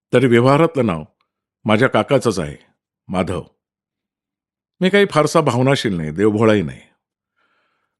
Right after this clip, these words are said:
पण पुनर्जन्मावर विश्वास बसावा असा प्रसंग माझ्या आयुष्यात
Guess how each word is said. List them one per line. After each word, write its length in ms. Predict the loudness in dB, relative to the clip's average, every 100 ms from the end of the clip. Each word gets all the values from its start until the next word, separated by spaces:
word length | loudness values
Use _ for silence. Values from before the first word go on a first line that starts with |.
| _
पण 180 | 0 0
पुनर्जन्मावर 800 | 0 2 2 2 2 2 2 2
विश्वास 420 | 0 -2 -2 -2
बसावा 500 | -4 -2 0 2 0
असा 200 | -2 -6
प्रसंग 420 | -6 -6 -6 -4 -2
माझ्या 300 | -2 -4 -6
आयुष्यात 300 | -6 -8